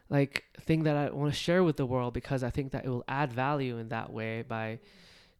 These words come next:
not only, like, showing all the places that we've been, but, like, letting people see these places through our eyes, and maybe being inspired to visit those places and go out more and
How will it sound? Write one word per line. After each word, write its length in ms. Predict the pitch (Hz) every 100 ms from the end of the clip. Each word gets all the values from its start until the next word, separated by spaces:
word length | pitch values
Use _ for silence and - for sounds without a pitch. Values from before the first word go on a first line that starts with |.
| _
not 140 | 139 139
only, 320 | 139 131 120
like, 300 | 117 113 - _ _ _ _ -
showing 480 | - 131 123 120 117
all 160 | 120
the 80 | 117
places 300 | - 117 117
that 120 | 104
we've 120 | 107
been, 240 | - 160 127
but, 160 | 120
like, 240 | 113 - - _ _ _ _ _ -
letting 220 | 151 147
people 480 | 147 147 143 131 - -
see 320 | - 160 175
these 220 | 147 131
places 420 | - 120 127 120
through 200 | - 120
our 220 | 131 147 117
eyes, 540 | 113 117 131 143 - _ _ - - - _ _ -
and 140 | 135
maybe 340 | 135 143 135 131
being 260 | 135 135
inspired 440 | 139 - 147 131 -
to 80 | 135
visit 340 | 165 175 127
those 200 | 123 113
places 500 | - 101 - 104 113
and 100 | 120
go 200 | 123 139
out 200 | 156 -
more 460 | 123 113 107 113 113
and 280 | 120 120